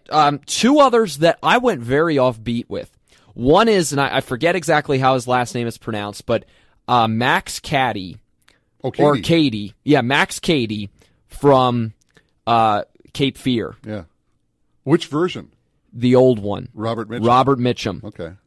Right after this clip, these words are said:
Speaker 1: Absolutely terrifying. Terrifying villain. Because throughout, eh, like, with
Speaker 2: Tell
Speaker 1: Robert
Speaker 2: me why, and then tell me what
Speaker 1: Re-,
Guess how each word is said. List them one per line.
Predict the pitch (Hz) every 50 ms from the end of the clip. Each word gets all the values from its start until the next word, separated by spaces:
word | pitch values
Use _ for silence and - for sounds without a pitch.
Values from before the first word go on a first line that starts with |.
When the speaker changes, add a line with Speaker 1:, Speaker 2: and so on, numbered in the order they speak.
| _ _ -
Speaker 1:
Absolutely | 135 135 143 143 - - - 139 123 117 123 127 120 107 117 113
terrifying. | - - 120 107 101 101 - - 104 95 90 85 101 117 - _ _ _ _ _ _ _ _ -
Terrifying | - - 160 170 165 170 156 147 - 147 131 120 117 107
villain. | 98 110 98 87 78 - - _ - _
Because | - 147 143 - 170 160 147 139 - - - _ _ _ _ _ _
throughout, | - - - 160 170 196 220 233 226 214 208 - -
eh, | 190 196 - 180
like, | 196 196 185 -
with | 165 170 170 175
Speaker 2:
Tell | 214 262
Speaker 1:
Robert | 370 349 339 -
Speaker 2:
me | 160
why, | 170 175 165 156 135
and | 120 120
then | 123 127 123
tell | - - 165 175
me | 165 147
what | 139 147 143 - - 165 - 165 196
Speaker 1:
Re-, | 220 196